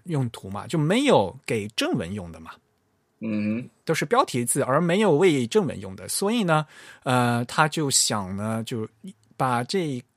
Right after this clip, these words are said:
Speaker 1: Helvetica 在整个设计理念呢，就给它，呃，落实到这个正文字体设计，然后还要易于阅读。嗯，所以呢，嗯，他设计的这款这个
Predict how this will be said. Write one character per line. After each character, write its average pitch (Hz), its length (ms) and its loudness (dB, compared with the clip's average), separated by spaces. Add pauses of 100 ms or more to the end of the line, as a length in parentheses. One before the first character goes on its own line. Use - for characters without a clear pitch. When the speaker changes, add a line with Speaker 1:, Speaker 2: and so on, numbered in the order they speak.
Speaker 1:
Helvetica 185 640 0
在 147 120 -4
整 98 340 -10
个 165 180 0
设 139 300 -2
计 110 220 -6
理 90 260 -14
念 147 300 -2
呢， 104 200 -8 (440)
就 135 220 -6
给 113 220 -4
它， 143 320 -2 (580)
呃， 123 140 0
落 220 280 2
实 110 320 -2
到 117 260 0
这 117 80 -8
个 135 100 -4
正 370 220 -4
文 98 180 -4
字 107 160 -10
体 90 160 -16
设 95 220 -10
计， 90 260 -16
然 - 160 -6
后 170 280 2
还 139 340 -6
要 170 400 2
易 123 200 -4
于 92 260 -14
阅 101 260 -8
读。 87 340 -20 (140)
嗯， 104 180 -12
所 123 160 -8
以 123 60 -6
呢， 110 260 -8 (120)
嗯， 113 200 -10 (280)
他 107 280 -10 (440)
设 - 200 -8
计 104 140 -12
的 104 100 -10
这 101 160 -14
款 95 280 -14
这 - 100 -20
个 92 260 -16